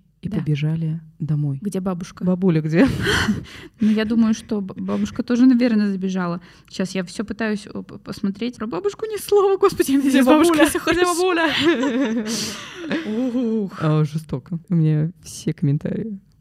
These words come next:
Speaker 1: про все <laughs> истории. Жестоко. Жесть.
Speaker 2: Жестоко.
Speaker 1: Жестко.
Speaker 2: Ух,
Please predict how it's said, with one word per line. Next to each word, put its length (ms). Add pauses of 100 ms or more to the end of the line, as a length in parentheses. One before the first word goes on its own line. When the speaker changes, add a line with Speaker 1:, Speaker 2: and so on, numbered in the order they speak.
Speaker 1:
про 460
все 320 (240)
<laughs> 220
истории. 320 (100)
Жестоко. 520 (120)
Жесть. 380
Speaker 2:
Жестоко. 160 (320)
Speaker 1:
Жестко. 200
Speaker 2:
Ух, 280